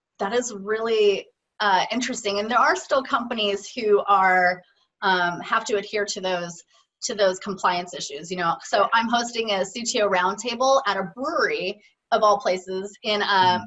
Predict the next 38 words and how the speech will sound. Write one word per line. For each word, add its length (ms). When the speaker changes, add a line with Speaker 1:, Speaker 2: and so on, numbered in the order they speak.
Speaker 1:
in 60
a 60
couple 300
weeks, 420
and 200
it's 120
for 100
software 320
engineers 440
and 80
developers 640
to 180
meet 360
heads 220
of 80
te-, 120
or, 220
um, 420
uh, 260
chief 220
technology 500
officers, 500
and 220
their 100
social 380
media 580
prof-, 300
'cause 140
it's 180
aerospace, 640
the 80
social 300
Speaker 2:
Mm-hmm. 80
Speaker 1:
media 300
professionals 500
who 80
are 180
coming 280